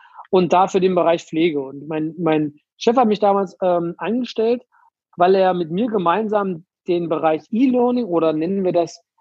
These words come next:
also wir nennen das damals Geschäftsbereich Akademie, also rund um das Thema Weiterbildung und Lernen aufzubauen.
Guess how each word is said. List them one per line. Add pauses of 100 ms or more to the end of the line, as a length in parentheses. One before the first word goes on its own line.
also
wir
nennen
das
damals
Geschäftsbereich
Akademie,
also
rund
um
das
Thema (320)
Weiterbildung
und
Lernen
aufzubauen.